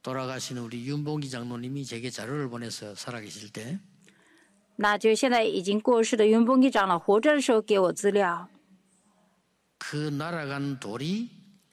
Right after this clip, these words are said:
Speaker 1: 시속 백오십 킬로가 넘었다고, 어, 자료를 보내줬어요.
Speaker 2: 他就给我资料，那飞过去的那个石头呢，是时速呢一百五十啊。
Speaker 1: 뭐 바로 쓰러진 거죠.
Speaker 2: 所以他马上就倒了嘛。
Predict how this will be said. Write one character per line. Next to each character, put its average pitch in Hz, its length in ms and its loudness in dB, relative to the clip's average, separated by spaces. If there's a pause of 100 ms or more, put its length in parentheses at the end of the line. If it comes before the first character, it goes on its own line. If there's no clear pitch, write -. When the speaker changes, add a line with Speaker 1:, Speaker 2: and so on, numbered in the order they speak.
(260)
Speaker 1:
시속 - 600 -8
백오십 156 500 -6
킬로가 147 260 -4
넘었다고, 131 580 -6 (360)
어, 95 180 -16 (200)
자료를 131 360 -6
보내줬어요. - 600 -16
Speaker 2:
他 220 120 0
就 208 60 2
给 226 160 4
我 196 40 4
资 226 180 2
料， 208 260 4
那 214 280 4
飞 277 220 2
过 294 160 4
去 320 140 4
的 277 100 6
那 233 120 2
个 233 80 4
石 214 240 4
头 240 180 2
呢， 170 180 2
是 202 220 4
时 262 260 4
速 285 180 2
呢 233 140 4
一 240 140 2
百 220 180 4
五 180 240 -2
十 165 240 -2
啊。 170 240 -2 (1900)
Speaker 1:
뭐 - 160 -8
바로 - 260 -8
쓰러진 277 380 -12
거죠. 190 240 -18 (320)
Speaker 2:
所 262 100 4
以 254 60 6
他 269 100 4
马 208 200 2
上 262 160 4
就 262 100 6
倒 175 220 0
了 175 120 -2
嘛。 170 260 -6